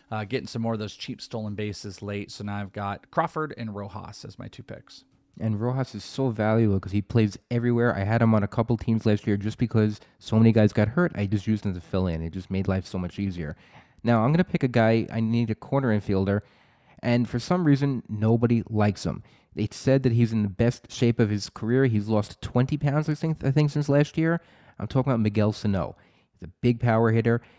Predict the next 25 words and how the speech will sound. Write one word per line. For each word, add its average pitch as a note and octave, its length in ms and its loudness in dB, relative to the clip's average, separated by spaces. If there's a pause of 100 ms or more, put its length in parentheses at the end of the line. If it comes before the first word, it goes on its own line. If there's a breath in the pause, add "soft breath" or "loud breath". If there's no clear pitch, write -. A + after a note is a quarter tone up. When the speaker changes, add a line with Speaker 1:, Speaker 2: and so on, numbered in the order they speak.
(120)
Speaker 2:
If - 160 -4
he A#2+ 80 2
can A#2 500 -2
actually A#2 280 -2
put A2 120 0
the A2 60 -2
ball G#2+ 180 2
in G#2+ 100 2
play A2+ 180 0
a A2+ 40 4
little A#2+ 160 2
bit A#2+ 60 -4
more, B2 180 4
his G#2 160 4
O G2+ 140 -2
B G2+ 100 0
P G#2 140 0
can G2 120 -4
go F#2+ 140 0
up A2 100 -4
a C#3 40 2
little D3 200 4
bit D#3 80 2
higher. C#3+ 280 4
But G#2+ 280 4